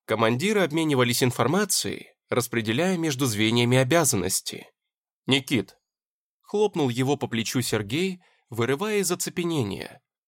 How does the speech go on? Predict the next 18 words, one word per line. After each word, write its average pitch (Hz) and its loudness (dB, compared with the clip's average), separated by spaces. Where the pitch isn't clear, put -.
«Да!» 160 2
собравшись 147 0
с 95 -8
духом, 160 -4
ответил 208 0
ему 180 0
и 175 0
тут 151 -4
же 139 -2
бросился 131 -2
к - -6
нужному 120 2
отсеку 117 0
Плахов. - -4
Работать 120 -4
нужно 127 -2
было 117 0
быстро. 143 -4